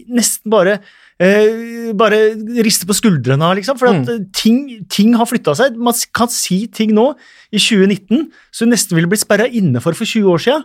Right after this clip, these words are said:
Speaker 2: Ja.
Speaker 1: Og det er jo utrolig kjipt, da.
Speaker 2: Mm, det er det.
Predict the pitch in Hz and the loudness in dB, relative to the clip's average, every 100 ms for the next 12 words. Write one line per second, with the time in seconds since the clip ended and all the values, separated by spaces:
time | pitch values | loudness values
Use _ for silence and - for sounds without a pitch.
0 | - 147 - _ - 165 156 233 139 151 | -2 -2 -2 _ -4 0 2 2 2 0
1 | 202 247 - - - 160 143 160 240 294 | 0 -2 -12 -10 0 0 2 -2 -2 -2
2 | 339 269 - 170 180 120 - _ - 165 | -2 -4 -4 -2 0 0 -6 _ -2 -2
3 | 156 | -2